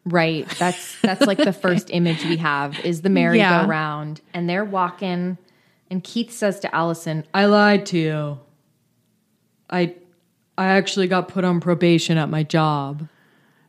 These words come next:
Speaker 2: Yeah.
Speaker 1: 'Cause he said everything was going fine with work.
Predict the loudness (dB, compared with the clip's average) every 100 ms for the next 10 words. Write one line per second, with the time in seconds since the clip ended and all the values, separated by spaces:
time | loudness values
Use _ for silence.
0 | 0 2 4 0 -8 _ _ _ _ _
1 | -6 -4 -2 0 0 2 0 -2 -2 -2
2 | -4 -10 -4 -2 0 -2 -2 -2 -2 -2
3 | -4 -4 -4